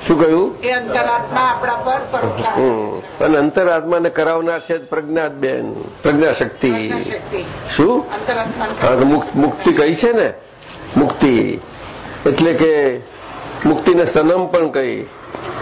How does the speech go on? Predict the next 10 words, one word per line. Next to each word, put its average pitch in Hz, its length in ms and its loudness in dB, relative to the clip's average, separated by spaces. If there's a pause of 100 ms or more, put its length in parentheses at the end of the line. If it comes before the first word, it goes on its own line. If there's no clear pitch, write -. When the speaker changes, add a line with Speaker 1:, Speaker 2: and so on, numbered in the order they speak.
(680)
Speaker 1:
શું 160 120 4
કહ્યું? 175 260 4 (220)
Speaker 2:
સનમ. 240 580 -2
Speaker 1:
હમ. 185 240 4 (1200)
મા-, - 500 -2
માસુક 165 560 2 (120)
પણ 196 140 4
કઈ, - 300 2
માસુક. 151 720 0
Speaker 2:
માસુક. 240 380 -2